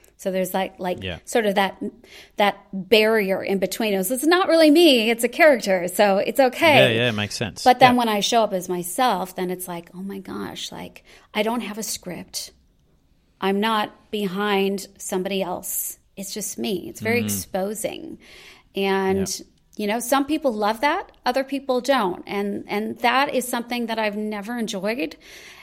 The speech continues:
Speaker 1: And you tend to attract those in your world that are very similar. So a lot of my clients are, are the same. They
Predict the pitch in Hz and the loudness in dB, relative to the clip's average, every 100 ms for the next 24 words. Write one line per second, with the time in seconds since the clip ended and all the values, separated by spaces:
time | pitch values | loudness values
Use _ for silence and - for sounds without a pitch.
0 | _ - 220 226 226 220 - - 233 247 | _ -4 0 2 2 0 -6 -6 -2 -2
1 | - 294 320 359 339 311 - 262 247 247 | 0 4 4 4 0 -2 2 4 4 0
2 | - - 202 190 220 202 202 277 269 - | -6 -12 -6 2 4 4 0 -4 -6 -8
3 | - _ - 214 214 180 196 196 196 202 | -12 _ -4 -2 -2 -2 0 0 -2 -2
4 | 190 185 185 202 226 190 180 185 214 247 | -2 -2 -4 -6 -2 -2 0 -2 -4 -4
5 | 220 208 202 214 240 220 208 - 208 202 | 0 0 2 0 0 -4 -6 -4 -2 -2
6 | 269 - 220 220 226 247 247 277 - 349 | -4 -6 -6 -6 -6 -4 -2 -2 0 2
7 | 233 - - - _ 208 220 247 302 330 | 2 -2 -16 -20 _ -4 2 2 2 -2
8 | 330 | -4